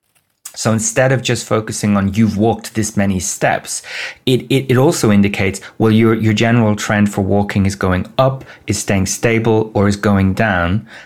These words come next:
And that calls to attention something about your behavior and your habits. And it can bring you to focus on that particular metric and make some decisions about what you want to do. So it's not just your walking, but your stand and your exercise.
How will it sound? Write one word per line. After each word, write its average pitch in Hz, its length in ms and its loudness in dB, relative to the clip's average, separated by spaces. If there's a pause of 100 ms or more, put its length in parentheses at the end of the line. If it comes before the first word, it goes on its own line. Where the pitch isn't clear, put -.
(140)
And 113 120 2
that - 180 0
calls 117 480 0
to 107 180 0
attention 98 640 -2
something 104 380 0
about 95 240 -2
your 101 100 0
behavior 95 680 -2
and 98 120 0
your 95 120 -2
habits. 95 500 -4 (300)
And 110 100 2
it 113 140 -4
can 113 180 2
bring 123 300 2
you 113 100 2
to 110 100 -6
focus 147 460 -2
on 98 140 -2
that 92 180 -6
particular 101 480 -6
metric 104 480 -4 (220)
and 110 100 4
make 107 160 2
some - 160 -2
decisions 123 480 0
about 90 240 -2
what 95 260 -4
you 90 80 -2
want 87 220 -4
to - 100 -10
do. - 260 -12 (280)
So 107 220 0
it's 104 140 -2
not 120 180 0
just - 260 -4
your 95 140 0
walking, 107 500 2
but 98 160 -2
your 98 100 -4
stand 101 520 0
and 90 100 -2
your 85 160 -4
exercise. 101 720 -2